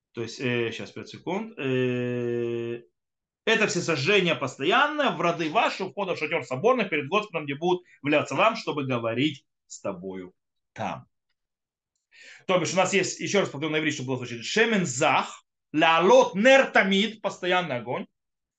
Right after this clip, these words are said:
И с другой стороны, "Квасим бней шана шнаим льем тамид". То есть тоже, то есть, э, ягнят, то есть двое годовалых, каждый день, постоянно. И также, то есть сказано от утра, вечера до утра, и здесь сказано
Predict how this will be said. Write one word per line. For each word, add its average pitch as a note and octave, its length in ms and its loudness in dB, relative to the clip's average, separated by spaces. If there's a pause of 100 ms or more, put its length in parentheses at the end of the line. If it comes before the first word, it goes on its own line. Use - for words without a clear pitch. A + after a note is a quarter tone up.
(260)
И D#3+ 80 0
с D#3+ 40 0
другой G3 200 6
стороны, G#3 280 2
"Квасим F#3 560 2
бней G#3+ 200 2
шана A3 580 2 (800)
шнаим G#3+ 560 0
льем G3+ 460 -2
тамид". F#3+ 460 0
То - 680 -12
есть C#3 100 -12
тоже, G3 200 2
то D3+ 120 -4
есть, D3+ 140 -8
э, D3+ 1000 2
ягнят, E3 560 2
то D#3+ 60 -6
есть B2 200 -8
двое E3 460 2 (200)
годовалых, D3+ 600 2 (100)
каждый E3+ 480 2
день, D3+ 160 -8
постоянно. E3+ 800 0 (300)
И E3 100 -6
также, A#3 340 2
то C#4 220 -2
есть A#3+ 120 -4
сказано G3 320 2
от C3+ 240 -8
утра, G3 320 -4
вечера F#3+ 400 0
до C3+ 160 -2
утра, A#3+ 340 2
и C4 60 4
здесь G3+ 140 -4
сказано A#3+ 540 -2